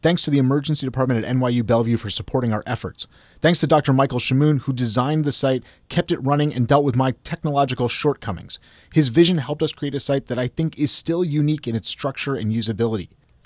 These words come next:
And of course, thanks to my co-host on the podcast for the last two years, Doctor Jenny Beck Esme.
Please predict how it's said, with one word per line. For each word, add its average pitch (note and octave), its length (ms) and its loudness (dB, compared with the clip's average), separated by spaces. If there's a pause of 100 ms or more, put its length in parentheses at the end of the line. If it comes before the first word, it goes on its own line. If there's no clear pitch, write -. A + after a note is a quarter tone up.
And C3+ 100 2
of D3 80 2
course, F#3 300 -8
thanks - 240 -6
to D#3 80 -4
my C#3 100 4
co-host D#3 480 0
on C3+ 80 -2
the B2 80 -2
podcast B2 460 -2
for A2 60 -8
the A2 40 -2
last A#2 240 -4
two - 160 -4
years, C3 300 2
Doctor A2 320 -4
Jenny A#2 260 0
Beck G2+ 220 -4
Esme. G#2 240 -6